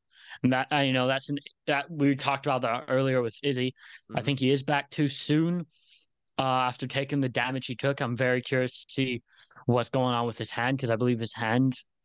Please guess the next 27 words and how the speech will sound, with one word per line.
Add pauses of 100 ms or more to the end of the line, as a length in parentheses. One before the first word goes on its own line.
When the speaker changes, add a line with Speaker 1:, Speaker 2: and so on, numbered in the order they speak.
(140)
Speaker 1:
shattered
against
Wonder
Boy. (560)
Ponzinibbio, (480)
I
really
like
him. (960)
I (120)
don't
think
he's
as
good
as
maybe
he
once
was,
and
I
hate
to
say
that
of,